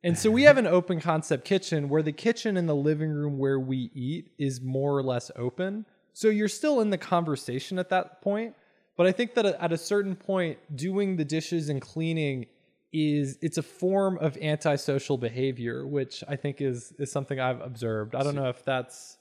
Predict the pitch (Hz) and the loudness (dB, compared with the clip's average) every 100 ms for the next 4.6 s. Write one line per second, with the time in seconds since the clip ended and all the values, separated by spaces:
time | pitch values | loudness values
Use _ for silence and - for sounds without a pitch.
0 | _ - 98 90 - - 113 - 104 92 | _ -10 -8 -6 -8 -4 -4 -2 -4 -2
1 | 90 98 98 92 85 82 - _ _ _ | -2 -2 -2 -4 -6 -10 -16 _ _ _
2 | 98 92 98 90 82 - 92 87 85 82 | -10 -8 -6 -8 -10 -10 -10 -8 -10 -10
3 | 76 92 90 87 82 78 90 - 85 82 | -8 -6 -4 -4 -6 -6 -8 -6 -8 -8
4 | - 87 82 87 82 78 | -8 -8 -8 -10 -10 -12